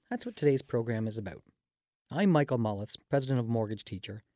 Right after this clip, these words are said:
and we're here, like always, to teach you interesting ways to save you interest. You can look us up at mortgage teacher dot com, and like I said before the break, we're always accepting your questions on Twitter at Mortgage Teacher.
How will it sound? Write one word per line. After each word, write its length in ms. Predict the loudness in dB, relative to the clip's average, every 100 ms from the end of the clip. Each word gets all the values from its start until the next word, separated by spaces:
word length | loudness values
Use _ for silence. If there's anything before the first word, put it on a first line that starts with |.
| _ _
and 100 | 0
we're 120 | 2
here, 160 | 4 6
like 200 | 4 4
always, 400 | 2 2 0 -4 _
to 80 | -4
teach 240 | -2 2
you 80 | 4
interesting 400 | 4 0 2 4
ways 300 | 6 2 0
to 160 | -4 -4 _ _
save 240 | 0 2 4
you 160 | 4
interest. 360 | 4 0 -10 -20 _ _ _ _ _ _
You 80 | -2
can 160 | 2 2
look 160 | 4
us 160 | 2 4
up 240 | 2 0
at 120 | -4
mortgage 280 | 0 2 0
teacher 260 | -6 -6 -2
dot 220 | -2 -2
com, 340 | -2 0 -2 -4 _ _ _ -20 _
and 80 | 4
like 140 | 4
I 60 | 4
said 200 | 2 2
before 220 | 2 2
the 60 | 4
break, 400 | 4 2 -2 _ _ _ _ _ 2
we're 100 | 6
always 220 | 6 6
accepting 380 | 4 2 4 0
your 80 | 2
questions 360 | 0 0 0
on 160 | 0 -2
Twitter 420 | 0 6 6 4 -6 _
at 200 | -2 -2
Mortgage 580 | 0 2 2 2 -4 -8 -8
Teacher. 380 | -8 -8 -12